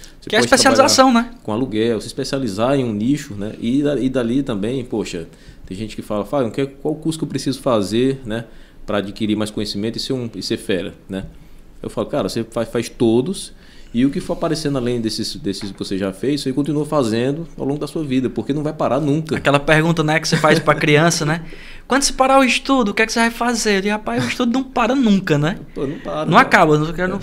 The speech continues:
Speaker 2: terminou a faculdade, é, ou antes, hoje você chega, na verdade, você termina o mestrado e praticamente
Speaker 1: Uhum.
Speaker 2: era a pós-graduação do passado, é um mestrado hoje.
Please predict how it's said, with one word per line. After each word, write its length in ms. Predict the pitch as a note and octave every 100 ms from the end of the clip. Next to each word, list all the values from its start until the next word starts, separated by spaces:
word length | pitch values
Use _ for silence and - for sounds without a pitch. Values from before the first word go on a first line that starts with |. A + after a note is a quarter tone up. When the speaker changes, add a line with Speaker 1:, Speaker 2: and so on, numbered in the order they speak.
| -
Speaker 2:
terminou 260 | F#3+ G3+
a 60 | G3
faculdade, 640 | G#3 G#3 A3 G3 G#3+ C4+
é, 160 | A#3+ A#3+ - - -
ou 240 | E3+ G#3 F#3+
antes, 500 | F3 B3 - - - -
hoje 380 | D#3+ G#3 F3
você 140 | D#3+ E3
chega, 200 | E3 D3+
na 140 | C#3+
verdade, 400 | C3+ C3+ C3 C3 -
você 100 | C3+
termina 300 | C3+ C#3+ D#3
o 40 |
mestrado 600 | E3 D#3+ - F3 A3 D#4+
e 160 | D4 D4+
praticamente 720 | - C4+ - D#4+ D4+ D#4+ E4 E4+ E4 - - - - - -
Speaker 1:
Uhum. 100 | - -
Speaker 2:
era 180 | F3 A#3+
a 40 |
pós-graduação 640 | A#3+ B3 B3+ A#3+ B3 A#3+
do 80 | A#3+
passado, 360 | A#3+ A#3+ A3 B3+
é 40 |
um 40 | A#3+
mestrado 480 | A#3 - G3+ G3+
hoje. 380 | D#3 F#3+ C#3+ -